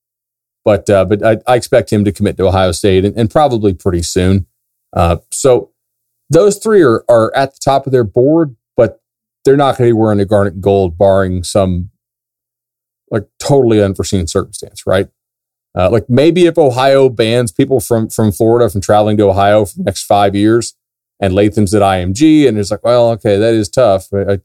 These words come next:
can't go to Ohio State. Maybe I'll look at Florida State." But other than that, uh, it's probably not gonna happen. Then I think we have a category that most people be, will be a little more interested in, and I would, I would label that category,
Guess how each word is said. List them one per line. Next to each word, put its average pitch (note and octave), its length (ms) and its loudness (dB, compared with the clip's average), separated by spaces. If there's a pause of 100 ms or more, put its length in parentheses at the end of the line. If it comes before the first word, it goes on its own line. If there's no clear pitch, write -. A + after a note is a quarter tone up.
can't G2+ 140 -6
go G#2 100 0
to G2+ 60 2
Ohio F#2 260 0
State. G2 220 -2
Maybe F#2+ 200 -2
I'll F#2+ 100 0
look F#2+ 140 -4
at - 60 -20
Florida F2+ 280 -8
State." G2+ 320 -10
But G2+ 160 -8 (920)
other D3 240 2
than A2+ 120 0
that, A2 320 0 (180)
uh, G#2 160 0
it's G2+ 160 -8
probably F#2 220 0
not F2 120 -4
gonna G2 140 -10
happen. F2 280 -6 (540)
Then F3 220 2
I C#4 80 0
think A#3 200 -8
we G3+ 120 4
have E3+ 80 2
a C#3 40 -4
category B2 600 2
that A2+ 160 0
most A#2 200 -2
people A2+ 200 -2
be, G2+ 120 -2
will A2 160 0
be G2+ 100 0
a - 20 0
little D3 180 2
more A#2 220 2
interested G2+ 480 0
in, G2 240 -2
and A2+ 200 -2
I C3+ 60 2
would, C#3+ 200 -2
I C3+ 80 2
would E3+ 120 0
label D#3 200 0
that - 180 -2
category, G#2+ 600 2